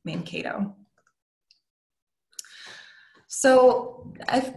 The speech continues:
uh, you're joining us today as part of this presentation, you probably, um, saw the title and hopefully it piqued your interest,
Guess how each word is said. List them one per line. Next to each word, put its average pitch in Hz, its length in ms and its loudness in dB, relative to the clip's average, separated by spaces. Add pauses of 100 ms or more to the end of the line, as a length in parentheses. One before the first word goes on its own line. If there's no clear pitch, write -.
uh, 196 320 -2
you're 208 80 2
joining 247 380 2
us 277 180 0
today 196 380 4
as 196 160 -2
part 202 180 0
of 196 60 0
this 185 100 -6
presentation, 190 720 -6
you 180 80 -6
probably, 202 680 0
um, 180 640 -6
saw 185 280 -2
the 190 80 -4
title 180 580 -4
and 175 380 -12
hopefully 220 420 -8
it 202 140 -8
piqued 208 320 -12
your 185 120 -8
interest, 208 720 -12